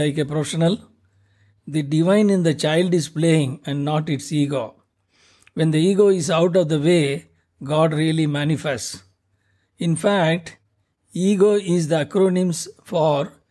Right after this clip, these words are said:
edging God out. When you have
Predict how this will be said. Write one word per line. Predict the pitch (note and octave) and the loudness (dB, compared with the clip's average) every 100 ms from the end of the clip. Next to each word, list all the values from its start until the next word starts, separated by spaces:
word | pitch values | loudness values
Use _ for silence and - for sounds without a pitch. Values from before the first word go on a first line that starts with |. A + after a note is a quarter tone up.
| _ _ - | _ _ -2
edging | D#3 D3 F3 G3 D#3+ | -2 0 0 0 -2
God | C#3+ D#3 E3+ E3 E3+ | 0 2 4 2 0
out. | D3+ D#3 C#3+ - _ _ _ _ _ _ _ _ | 0 0 0 -8 _ _ _ _ _ _ _ _
When | D3 E3 | 0 2
you | D#3+ | 2
have | C3+ F3 F#3 G3 - | 2 2 4 2 0